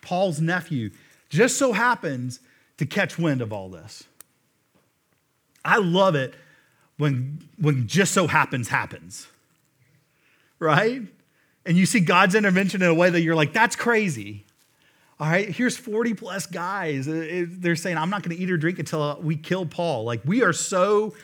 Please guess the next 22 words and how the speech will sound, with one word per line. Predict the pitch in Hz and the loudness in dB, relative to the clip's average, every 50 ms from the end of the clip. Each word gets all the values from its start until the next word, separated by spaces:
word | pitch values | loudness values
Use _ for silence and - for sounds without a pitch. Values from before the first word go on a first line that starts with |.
| - - | -14 -8
about | 147 143 156 160 156 160 147 | -2 2 2 2 2 2 -2
this | 147 151 143 | -2 -4 -2
guy | 151 156 147 139 | -2 -4 -2 -2
dying | 131 139 127 127 120 113 110 | -2 -2 -2 -2 -2 -2 -4
that | 110 110 | -4 -6
we're | 123 156 | -4 -4
not | 175 160 131 113 | -4 -4 -6 -8
gonna | - 107 98 | -10 -14 -14
eat. | 98 107 110 113 101 92 - _ - _ _ _ _ _ _ _ _ _ _ _ _ _ _ _ _ _ _ | -14 -12 -12 -12 -14 -14 -18 _ -20 _ _ _ _ _ _ _ _ _ _ _ _ _ _ _ _ _ _
We | - 151 180 | -2 -2 -2
took | 170 - - 151 123 | -2 -2 -4 -4 -4
an | 131 107 | -4 -6
oath. | 101 110 120 120 110 104 104 - - | -4 -4 -2 -2 -2 -4 -8 -12 -8
We're | 127 143 170 | -6 -6 -6
telling | - - 165 135 127 117 | -4 -4 -4 -4 -4 -4
the | 123 - _ | -6 -8 _
elders | 120 127 143 151 156 151 131 120 | -6 -4 -2 -2 -2 -4 -2 -2
of | 151 127 120 127 | -4 -4 -4 -4
our, | 131 127 127 127 127 127 135 | -2 -2 0 0 0 -2 -4
of | - 127 117 113 | -8 -10 -10 -8
our | - 123 123 123 120 120 120 | -8 -6 -4 -4 -2 -2 -4
faith, | 113 - - - 131 117 117 117 107 - - - | -6 -8 -10 -8 -8 -8 -8 -10 -14 -18 -20 -20